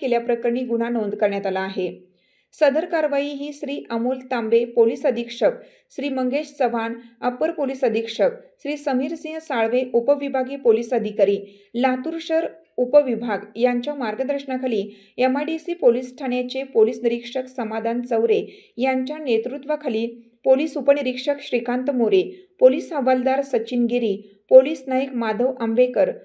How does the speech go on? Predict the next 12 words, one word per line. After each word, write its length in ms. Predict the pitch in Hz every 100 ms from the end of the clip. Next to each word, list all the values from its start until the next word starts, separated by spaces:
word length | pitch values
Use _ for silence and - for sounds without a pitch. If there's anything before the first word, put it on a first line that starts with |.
| _ -
पोलीस 340 | 262 285 -
अंमलदार 500 | 311 269 262 247 254
राम 280 | 247 226 247
जाधव, 380 | 240 208 175 175 - - _ -
प्रवीण 400 | 262 254 269 277
दूधभाते 640 | 233 240 262 254 240 190 - _ _ _ 233
व 80 | 302 269
विश्वांबर 640 | 254 254 254 277 285 294
तुरे 540 | 302 - 247 233 - -
यांनी 260 | 240 254 277
संयुक्तिकपणे 800 | - 262 247 - 302 - 254 220
केली. 300 | 220 202